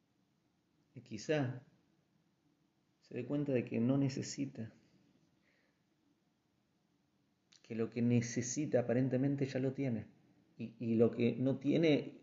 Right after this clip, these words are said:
no lo necesita ahora, y mañana se le da, y pasa, y, eh, constantemente Dios está dándole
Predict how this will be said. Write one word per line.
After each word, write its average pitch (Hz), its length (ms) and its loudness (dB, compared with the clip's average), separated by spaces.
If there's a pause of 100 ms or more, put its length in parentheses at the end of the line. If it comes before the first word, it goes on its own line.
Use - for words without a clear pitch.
no 127 120 0
lo 143 140 4
necesita 123 420 2
ahora, 170 260 4
y 143 300 -2
mañana 165 400 2
se 135 140 -6
le 147 80 4
da, 160 220 2
y 147 100 -2
pasa, - 440 -4
y, 78 100 -2
eh, - 340 -10 (580)
constantemente 147 880 0
Dios 135 600 4
está 127 480 -4 (840)
dándole 127 680 4